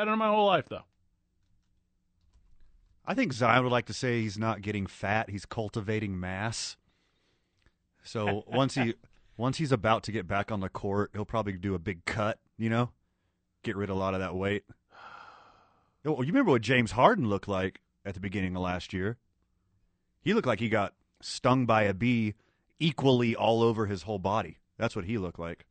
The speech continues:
Speaker 1: What, what Zion, yeah, that's a good one. What Zion Williams needs to do is get a hold of, like, Carmelo Anthony's trainer. He needs to find, like, that dude.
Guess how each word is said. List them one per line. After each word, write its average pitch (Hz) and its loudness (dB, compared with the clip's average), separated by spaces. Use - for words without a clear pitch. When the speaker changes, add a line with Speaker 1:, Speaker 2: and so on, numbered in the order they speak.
Speaker 1:
What, 170 4
what 147 -2
Zion, 165 -2
yeah, 110 -4
that's 107 -6
a - -20
good 95 -18
one. 95 -18
What 151 0
Zion 220 4
Williams 175 4
needs 143 -2
to 123 -12
do 117 2
is 123 -10
get 180 0
a 170 4
hold 170 0
of, 160 2
like, 127 -2
Carmelo 151 4
Anthony's 120 -4
trainer. 95 -12
He 156 0
needs 202 -4
to 170 -2
find, 151 0
like, 123 -4
that 127 0
dude. 107 -4